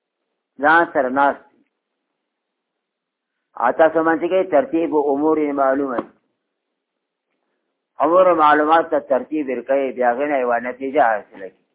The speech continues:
منطقي لحاظ. او قوت عملیه، هغې معنا څه ده؟ قال را بگذار مرد حال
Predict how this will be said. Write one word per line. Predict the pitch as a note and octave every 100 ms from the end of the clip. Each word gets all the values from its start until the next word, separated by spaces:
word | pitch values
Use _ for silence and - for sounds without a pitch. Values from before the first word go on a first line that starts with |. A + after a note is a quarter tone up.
| _ _
منطقي | C#3 D#3 D#3 D3+ E3
لحاظ. | C#3+ G#2+ F#2 F#2 _ _ _ _ _ _ _ _ _ _ _ _ _ _ _ _
او | - -
قوت | D#3 G#3+ G#3
عملیه، | F#3 F3 F3+ F#3 G#3 G3 C#3+ - _ _ _ _ _ _ _ _ _ _ -
هغې | C3+ F3 F3
معنا | D#3 F3+ F#3
څه | G3 F#3
ده؟ | A#2+ F2 _ _ _ _ _ _ _ _ _ _ _ _ _ _ _ _ _ _
قال | - F3+ G3+ G3+
را | F3 F3+ F#3
بگذار | F3 E3 D#3 D#3 D#3+ F3 F3 D#3+
مرد | D3+ E3 E3 D#3
حال | C#3+ C#3 D#3+